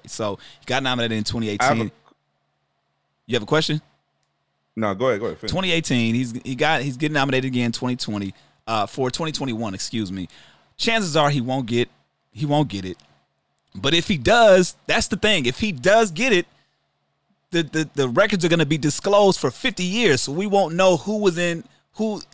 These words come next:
Speaker 1: th-, was a part of the committee and who signed off on it until fifty years after the fact. And for him, it's just like, "Oh, yeah, this is just a P R move." Boom. The, the very idea that he's nominated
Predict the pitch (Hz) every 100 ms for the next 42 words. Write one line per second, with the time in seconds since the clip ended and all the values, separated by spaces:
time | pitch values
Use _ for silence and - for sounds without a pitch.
0 | 117 139 131 139 139 - 185 170 170 185
1 | 156 139 131 131 - _ - 131 156 185
2 | - 165 147 131 180 175 120 113 110 _
3 | 143 135 147 123 185 175 143 143 139 -
4 | 143 143 101 95 95 71 - - - 120
5 | 117 120 196 190 180 160 123 - 160 170
6 | 127 185 127 - - 156 151 147 143 147
7 | 143 - - _ - 147 135 127 110 117
8 | 147 220 208 151 143 123 165 147 160 107
9 | 110 127 165 135 110 104